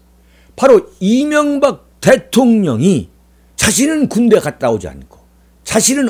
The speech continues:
엄청난 재산을 갖고 있고 열세 번인가 열네 번인가 위장 전입하고 부동산 투기 의혹이 곳곳에 있었고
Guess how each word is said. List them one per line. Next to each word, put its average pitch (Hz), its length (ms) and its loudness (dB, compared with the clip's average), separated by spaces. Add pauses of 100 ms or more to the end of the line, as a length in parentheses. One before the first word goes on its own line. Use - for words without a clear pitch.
엄청난 294 1000 -4
재산을 131 360 -4
갖고 73 220 -18
있고 57 360 -20 (1120)
열세 240 480 2
번인가 240 400 4
열네 240 320 6
번인가 156 480 0
위장 127 340 -4
전입하고 78 520 -16 (760)
부동산 233 560 4
투기 220 280 0
의혹이 196 360 2
곳곳에 214 500 -2
있었고 - 380 -14